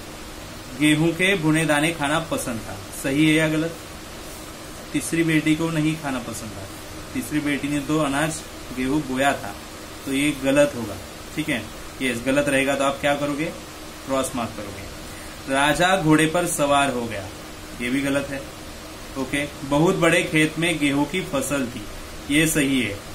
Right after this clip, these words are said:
खेत भी बड़ा था, गेहूं की फसल भी बड़ी थी, तो ये सही है, तो सही वाला टिक मार लेंगे। राजा ने तीसरी बेटी को गले लगा लिया, हाँ, क्योंकि उसने काम ही ऐसा किया था, तो ये सही होगा, ये सही है।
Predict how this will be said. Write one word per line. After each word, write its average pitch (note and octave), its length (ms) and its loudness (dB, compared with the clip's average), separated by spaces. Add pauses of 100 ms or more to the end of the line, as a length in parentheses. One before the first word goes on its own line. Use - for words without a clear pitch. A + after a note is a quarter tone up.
(140)
खेत D3 200 4
भी D#3 120 6
बड़ा D#3 260 6
था, F3 220 4
गेहूं C#3 260 0
की D3+ 120 4
फसल B2+ 280 -2
भी C3 140 0
बड़ी A2+ 200 -2
थी, G#2 80 -8 (560)
तो C3+ 60 -2
ये C#3 100 2
सही D3 360 4
है, D3+ 120 6
तो D#3 140 0
सही C#3+ 300 2
वाला C#3 200 2
टिक A#2+ 200 -4
मार A2 140 -4
लेंगे। G2 440 -10 (540)
राजा C#3+ 360 4
ने F3 140 4
तीसरी E3 420 2
बेटी D#3 300 4
को E3 180 2
गले D3 300 4
लगा C#3 400 2 (120)
लिया, A#2+ 260 -2 (580)
हाँ, D3 180 2
क्योंकि C#3 240 -2
उसने C#3 260 0
काम B2+ 260 -2
ही D3+ 80 2
ऐसा D3+ 220 2
किया D3 240 2
था, D3+ 140 -2
तो - 280 -6
ये B2+ 100 2
सही B2+ 320 0
होगा, D3 280 -2 (420)
ये B2 120 2
सही B2 320 -4
है। G2+ 240 -8